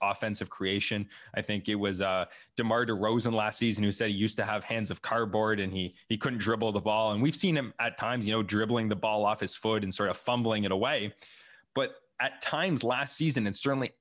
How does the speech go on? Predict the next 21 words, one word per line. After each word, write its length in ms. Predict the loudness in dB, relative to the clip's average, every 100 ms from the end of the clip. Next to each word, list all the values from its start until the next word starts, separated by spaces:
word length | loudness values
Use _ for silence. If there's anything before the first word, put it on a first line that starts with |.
| -6
after 320 | -6 -2 0
the 100 | 0
trade 360 | 0 0 0
deadline, 460 | 0 0 0 0 0
when 200 | -2 -2
Norman 320 | 0 0 0
Powell 400 | -2 0 2 2
was 120 | 0
traded 300 | -2 -2 0
away, 300 | 0 0 0
the 100 | -2
Raptors 480 | -2 -2 0 -2 -2 -8 -4
gave 220 | 0 0
him 140 | 0
the 80 | 0
ball 260 | 2 2 2
a 80 | 2
little 160 | 0
bit 140 | 0 -2
more, 260 | 0 0 -2 -14 -8
and 200 | -4 -4